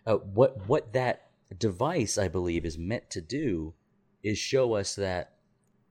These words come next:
no matter the content of, like, let's, let's take the first six, seven minutes of the movie when he's spouting these,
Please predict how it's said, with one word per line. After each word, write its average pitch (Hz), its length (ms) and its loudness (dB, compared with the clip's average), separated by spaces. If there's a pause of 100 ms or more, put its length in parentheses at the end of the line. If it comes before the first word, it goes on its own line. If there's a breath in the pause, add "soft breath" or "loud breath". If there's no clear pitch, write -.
no 117 180 0
matter 117 400 2
the 95 180 0
content 117 720 -4
of, 92 240 2 (220 loud breath)
like, 135 120 2
let's, 139 300 -2
let's 131 140 -2
take 131 180 0
the 110 80 -4
first - 420 0
six, - 380 6
seven 92 340 0
minutes 95 300 -2
of 87 120 -4
the 85 60 -6
movie 85 280 -2
when 80 140 -6
he's 87 220 -6
spouting 107 840 -2
these, 90 460 -6